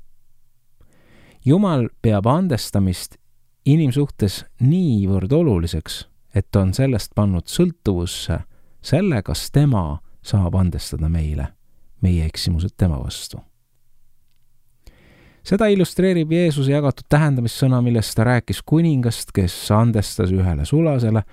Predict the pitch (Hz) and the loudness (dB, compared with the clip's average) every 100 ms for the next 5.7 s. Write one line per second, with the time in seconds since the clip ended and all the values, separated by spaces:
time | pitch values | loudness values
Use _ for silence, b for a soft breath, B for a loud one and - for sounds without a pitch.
0 | B B B B - 175 190 180 135 123 | B B B B -2 2 4 2 2 2
1 | 120 110 127 123 117 117 - - 120 131 | 2 4 4 4 2 0 -2 0 2 4
2 | 131 120 113 104 101 110 110 107 98 - | 2 2 2 0 2 0 2 0 0 -4
3 | - - - 123 113 107 90 90 101 101 | -12 -16 -4 0 2 2 2 2 2 2
4 | 92 - 107 104 90 90 87 90 117 117 | -2 -2 0 0 0 0 0 2 2 2
5 | 85 80 92 101 - 87 | 0 -2 0 0 -2 -2